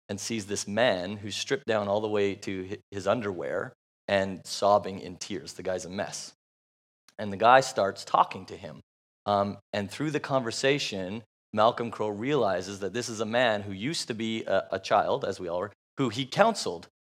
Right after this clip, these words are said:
um, but he actually failed. He never helped this kid through the issues that he had. Um, and so now this, this guy is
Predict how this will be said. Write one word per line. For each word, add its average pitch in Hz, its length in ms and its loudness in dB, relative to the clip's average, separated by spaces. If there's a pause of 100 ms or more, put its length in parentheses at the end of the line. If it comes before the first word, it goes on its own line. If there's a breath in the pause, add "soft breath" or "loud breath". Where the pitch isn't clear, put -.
(180)
um, 113 280 4
but 117 140 4
he 127 140 2
actually 123 320 4
failed. 95 420 -2
He 95 80 -16
never 113 240 0
helped 107 320 -2
this 101 160 -4
kid 92 400 -6 (320)
through 104 240 -4
the 92 160 -6
issues 92 360 -8
that 87 160 -6
he 85 120 -14
had. - 300 -8 (580)
Um, 104 320 4
and 98 140 -4
so 92 520 -2
now 107 420 8
this, 98 220 -6 (380)
this 98 180 -2
guy 98 260 2
is 92 180 -8